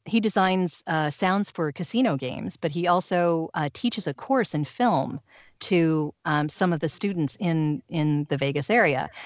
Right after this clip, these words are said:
And one of the things that he has told them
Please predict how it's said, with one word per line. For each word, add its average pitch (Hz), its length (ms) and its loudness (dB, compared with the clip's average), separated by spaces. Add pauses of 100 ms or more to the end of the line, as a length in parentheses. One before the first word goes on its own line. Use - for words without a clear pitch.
(200)
And 208 220 6
one 214 140 6
of 269 120 4
the 220 80 4
things 190 380 0
that 165 140 0
he 185 640 -2
has 156 420 0
told 196 340 -2
them 156 360 2